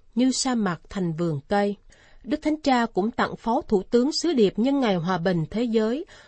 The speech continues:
mùng một tháng Giêng hai nghìn không trăm mười tám, Ngài vừa ký trước buổi tiếp kiến, cùng với một số tác phẩm của Ngài như Tông huấn Niềm vui tin mừng, Niềm vui yêu thương, Thông điệp Laudato Si về việc bảo vệ căn nhà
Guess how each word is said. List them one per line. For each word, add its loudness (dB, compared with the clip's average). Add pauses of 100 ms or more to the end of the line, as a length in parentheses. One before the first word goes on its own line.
(120)
mùng 2
một 0
tháng 0
Giêng 2
hai -2
nghìn 0
không -2
trăm 0
mười 0
tám, -4 (320)
Ngài 4
vừa 4
ký 0
trước -2
buổi 0
tiếp -4
kiến, 2 (500)
cùng 4
với 2
một 2
số 2
tác -2
phẩm -2
của 0
Ngài -2 (300)
như 2
Tông 0
huấn 2
Niềm 4
vui 0
tin 2
mừng, 2 (380)
Niềm 6
vui 0
yêu 0
thương, 2 (600)
Thông 2
điệp 4 (140)
Laudato 0 (180)
Si 0 (360)
về 4
việc 4
bảo 2
vệ 4
căn 0
nhà 0